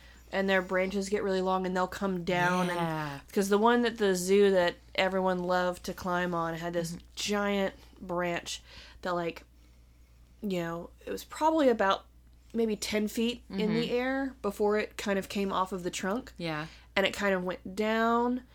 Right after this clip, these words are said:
Speaker 2: Mm-hmm.
Speaker 1: and then, like, barely kind of touched the ground and then started coming back up.
Speaker 2: Yes.
Speaker 1: And so, like, kids would love to climb up the trunk
Speaker 2: Yeah.
Speaker 1: and in and all around the tree. They're,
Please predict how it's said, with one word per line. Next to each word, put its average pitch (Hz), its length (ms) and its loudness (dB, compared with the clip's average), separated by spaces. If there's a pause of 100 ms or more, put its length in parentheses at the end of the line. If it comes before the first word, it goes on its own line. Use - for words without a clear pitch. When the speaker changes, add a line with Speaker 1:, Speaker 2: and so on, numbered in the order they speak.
(260)
Speaker 2:
Mm-hmm. 151 220 -8
Speaker 1:
and 185 180 0
then, 180 440 0 (140)
like, 175 260 -4
barely 196 340 2
kind 196 200 -2
of 180 100 -6
touched - 420 -2
the 202 100 -2
ground 185 580 0
and 180 120 -2
then 180 100 -2
started 185 280 -4
coming 185 320 -4
back 180 280 0
up. 196 240 0 (380)
Speaker 2:
Yes. - 220 -18 (340)
Speaker 1:
And 185 440 4
so, 190 280 6
like, 175 240 0
kids 196 260 -2
would 185 140 -2
love 180 260 0
to 180 140 -2
climb 185 460 0 (100)
up 226 300 2
the 180 100 -6
trunk 196 560 0
Speaker 2:
Yeah. 160 340 2
Speaker 1:
and 180 380 -2 (160)
in 190 240 0
and 175 100 -2
all 175 160 0
around 175 200 -2
the 175 80 -6
tree. 196 120 -10 (580)
They're, 202 220 -4